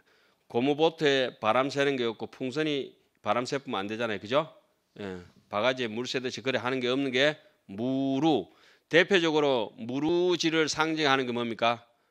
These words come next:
삼무루학. 세 가지 무루학. 삼학이라고 하죠. 삼무루학. 뭐가 삼학이에요? 개, 정,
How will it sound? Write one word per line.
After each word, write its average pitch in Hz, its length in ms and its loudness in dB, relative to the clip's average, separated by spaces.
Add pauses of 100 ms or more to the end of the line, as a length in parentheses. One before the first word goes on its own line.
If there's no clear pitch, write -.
(140)
삼무루학. 151 1160 -2 (340)
세 170 360 2
가지 143 340 4
무루학. 120 640 -4 (300)
삼학이라고 131 680 2
하죠. 92 240 -12
삼무루학. 139 1000 -4 (360)
뭐가 139 460 2
삼학이에요? 131 680 0 (420)
개, 113 500 2 (440)
정, 127 440 0